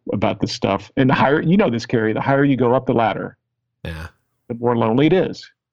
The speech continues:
Speaker 1: And that's,
Speaker 2: Yep.
Speaker 1: that's true in any environment.
Speaker 2: But
Speaker 1: Um,
Speaker 2: why is that? And I, I wanted to ask you, that was my next question, 'cause I think you're right. You know, if nobody knows, bad things grow.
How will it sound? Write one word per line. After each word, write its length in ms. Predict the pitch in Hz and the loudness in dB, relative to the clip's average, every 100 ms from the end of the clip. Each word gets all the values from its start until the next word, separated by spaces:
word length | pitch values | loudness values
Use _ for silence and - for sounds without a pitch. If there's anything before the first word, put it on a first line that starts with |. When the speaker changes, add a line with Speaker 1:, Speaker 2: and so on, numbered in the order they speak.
| _ | _
Speaker 1:
And 100 | 110 | -2
that's, 260 | 135 147 - | 0 -2 -4
Speaker 2:
Yep. 40 | - _ - | -14 _ -6
Speaker 1:
that's 180 | 131 | -6
true 320 | - 151 139 123 | -2 0 2 2
in 80 | |
any 220 | 117 139 107 | 0 0 -2
environment. 460 | 101 98 - - _ - | -4 -4 -4 -10 _ 0
Speaker 2:
But 120 | 247 | 2
Speaker 1:
Um, 100 | - | 4
Speaker 2:
why 200 | 240 285 | 2 0
is 420 | 269 156 175 147 | -4 0 0 -2
that? 300 | 95 78 71 - | -10 -14 -14 -2
And 160 | 156 | 2
I, 60 | 185 | 2
I 200 | 185 175 | 2 0
wanted 240 | 180 196 | 0 -2
to 100 | 170 | -2
ask 260 | 139 143 - | -2 -4 -4
you, 60 | 110 | -2
that 100 | 110 | -2
was 140 | 123 | 0
my 120 | 135 | 2
next 300 | 120 117 - | 2 0 -2
question, 480 | - - 113 - 90 | -6 -6 -4 -8 -12
'cause 160 | 87 120 | -8 -4
I 60 | 131 | -2
think 240 | 202 196 | -2 -2
you're 120 | 139 | 0
right. 300 | 110 107 82 | 2 0 -2
You 160 | 71 110 | -2 0
know, 140 | 107 104 | 2 2
if 80 | |
nobody 340 | 120 135 135 123 | 2 2 4 2
knows, 340 | 107 101 101 98 | 4 2 2 0
bad 300 | 95 92 92 | -4 -4 -4
things 200 | 101 95 | -6 -6
grow. 340 | - 90 98 | -8 -6 -6